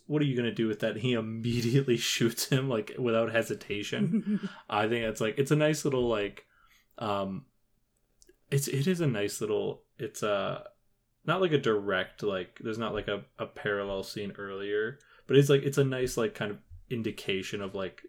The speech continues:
Speaker 1: uh, Jamie Foxx's character's, like, growth and, like, initiative and, like, just, like, he's, he's no longer, like, the timid guy from the beginning.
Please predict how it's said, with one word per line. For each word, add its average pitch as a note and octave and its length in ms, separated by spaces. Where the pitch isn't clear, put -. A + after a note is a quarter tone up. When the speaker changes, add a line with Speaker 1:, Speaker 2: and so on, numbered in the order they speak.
Speaker 1:
uh, F#2+ 360
Jamie G#2 280
Foxx's G2+ 400
character's, G2+ 360
like, G2 220
growth F#2+ 560
and, G#2+ 140
like, G2 260
initiative G#2 760
and, G2 100
like, F#2 300
just, - 220
like, G2+ 240
he's, A2 320
he's A#2+ 160
no A#2 200
longer, G#2 400
like, G2 160
the A2 100
timid G2+ 520
guy F#2+ 260
from G2 220
the F#2+ 60
beginning. F#2 680